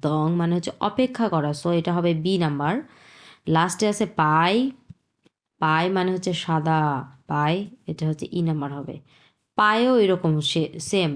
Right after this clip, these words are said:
আমি যদি সাদা কালার ধরি, তাহলে এটা হবে পাইস। সেটা ব্যবহার করতে হবে। পাইস মানে সাদা কালার, আর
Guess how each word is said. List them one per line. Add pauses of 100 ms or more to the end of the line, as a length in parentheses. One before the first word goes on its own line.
(140)
আমি
যদি
সাদা
কালার (160)
ধরি,
তাহলে
এটা
হবে
পাইস। (760)
সেটা
ব্যবহার
করতে
হবে। (600)
পাইস
মানে
সাদা
কালার,
আর